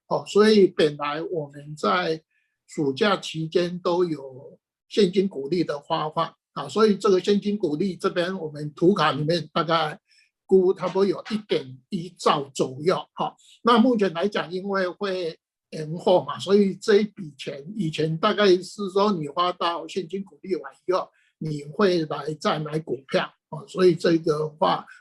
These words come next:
对我们未来二Q跟三Q的潜在买盘哈有一些影响啊，这是我们大概，诶，这一次疫情，诶，会影响我们的一个现金流量。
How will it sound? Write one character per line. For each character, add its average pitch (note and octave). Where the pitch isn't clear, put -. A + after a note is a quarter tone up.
对 G3
我 D3
们 D3+
未 F#3+
来 D3+
二 G#3+
Q F#3
跟 F3+
三 F3+
Q E3+
的 D#3+
潜 C3+
在 F#3
买 D3
盘 C#3+
哈 D3+
有 D#3
一 E3
些 F3
影 D#3
响 F3
啊， D3+
这 E3+
是 F3
我 D#3
们 D#3
大 E3
概， E3
诶， F3+
这 F#3+
一 G3
次 F#3+
疫 G3
情， D3
诶， E3
会 F3
影 E3+
响 D3+
我 E3
们 D#3+
的 F3+
一 F#3+
个 F3
现 F#3+
金 F#3
流 D#3+
量。 D#3+